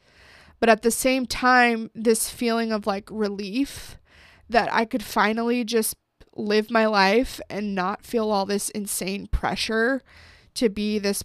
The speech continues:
perfect example of what a Christian is supposed to be because I sing on stage in front of hundreds of people every weekend. Um, and that was a really confusing feeling for me because I'm like, "Well, wh-, this is something I love and I'm passionate about and that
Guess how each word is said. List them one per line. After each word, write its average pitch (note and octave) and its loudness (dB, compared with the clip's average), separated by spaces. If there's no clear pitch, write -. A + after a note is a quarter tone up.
perfect G#3+ -2
example G3+ 0
of G3+ -2
what F3+ -2
a E3+ -6
Christian - -6
is G3+ -4
supposed F#3+ -6
to - -12
be F#3 -6
because G3 -4
I F#3 -2
sing - -8
on F3+ -8
stage F#3+ -2
in A#3+ -4
front C#4+ -2
of D4 -2
hundreds D4 -4
of D#4 -4
people D#4+ 2
every D#4 -2
weekend. E4 -4
Um, A3 4
and A3+ 4
that A3 4
was C#4 0
a C#4 2
really G#3+ 0
confusing G#3 -6
feeling A#3 -6
for D#4+ -4
me D#4+ 0
because B3+ -2
I'm A#3 -4
like, A3 -4
"Well, G#3+ -4
wh-, - -12
this A#3+ -2
is C4+ -6
something A#3+ -4
I G3 -2
love G3+ -2
and G#3 -4
I'm F#3+ -6
passionate G3+ -2
about G3 0
and F#3+ -6
that F3 -4